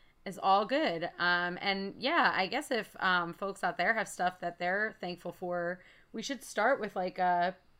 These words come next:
we should start with something where we have people kind of weigh in on what's going well with their lives and what they might need help with and things like that. So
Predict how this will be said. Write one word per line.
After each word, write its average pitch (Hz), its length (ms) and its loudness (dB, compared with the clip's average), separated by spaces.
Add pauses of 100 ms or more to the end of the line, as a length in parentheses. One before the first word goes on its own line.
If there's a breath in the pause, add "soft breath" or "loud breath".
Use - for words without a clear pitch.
(120)
we 262 100 -4
should 320 200 -6
start 294 280 2
with 233 220 0
something 202 520 -2
where 185 460 2 (300 loud breath)
we 214 100 -4
have 196 240 2
people 202 240 -6
kind 190 180 -4
of 185 100 -4
weigh 175 200 -2
in 180 160 0
on 175 220 0
what's 170 200 -4
going 175 340 -2
well 175 240 2
with 175 160 -2
their 175 200 -2
lives 175 400 2
and 175 180 -4
what 175 120 -4
they 185 100 -4
might 180 200 -4
need 190 120 -2
help 175 200 -6
with 175 220 -2
and 175 160 -8
things 180 220 -8
like 165 140 -6
that. 165 220 -2
So 165 240 -4